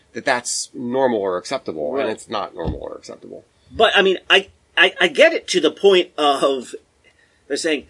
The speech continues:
Speaker 2: "There's really nothing wrong with being attracted to a nine-year-old if I have the strength to,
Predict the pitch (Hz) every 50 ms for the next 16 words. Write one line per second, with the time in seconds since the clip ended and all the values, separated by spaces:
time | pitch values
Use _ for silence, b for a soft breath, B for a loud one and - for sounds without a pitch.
0 | _ _ - 165 151 - 233 302 349 - 175 156 147 180 220 220 - 196 165 151
1 | 147 147 180 208 208 185 175 165 156 151 151 143 - - 147 143 160 156 147 -
2 | 127 123 113 175 180 175 175 170 170 160 156 151 - - 131 120 - - 170 185
3 | 190 185 - - 151 120 - - 151 143 139 131 135 143 160 175 180 180 170 156
4 | 151 147 147 143 151 151 151 143 127 - - - - 143 156 - 147 - - -
5 | - 156 151 151 147 143 127 113 123 - - - - - 135 151 147 151 139 -
6 | - - - - - 143 135 139 135 135 131 127 120 117 110